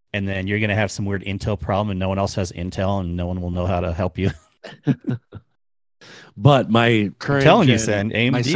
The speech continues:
Speaker 2: seventy-seven hundred K, my,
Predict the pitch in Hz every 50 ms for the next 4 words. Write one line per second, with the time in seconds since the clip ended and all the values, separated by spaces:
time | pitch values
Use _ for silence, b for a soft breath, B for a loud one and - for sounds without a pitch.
0 | 156 160 185 202 190 - - 170 151 156 156 147 143 147 139 123 135 139 139 -
1 | 151 131 110 90 85 90 95 - - _ _ _ _ _ - 101 101 101 98 98
2 | 95 95 95 92